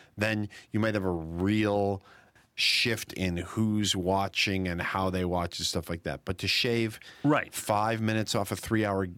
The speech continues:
Speaker 1: game or two-and-a-half-hour game, it's, it's not changing anything.
Speaker 2: And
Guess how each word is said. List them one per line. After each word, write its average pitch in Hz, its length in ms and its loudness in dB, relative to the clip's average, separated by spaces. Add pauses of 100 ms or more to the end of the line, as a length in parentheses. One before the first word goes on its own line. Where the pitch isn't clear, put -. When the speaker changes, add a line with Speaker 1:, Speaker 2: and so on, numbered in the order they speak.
(140)
Speaker 1:
game 95 220 2
or 92 60 0
two-and-a-half-hour 92 540 -2
game, 95 220 -2
it's, - 240 -6 (120)
it's - 160 -18
not 117 140 -2
changing 104 320 -2
anything. 104 360 -4 (180)
Speaker 2:
And 135 520 0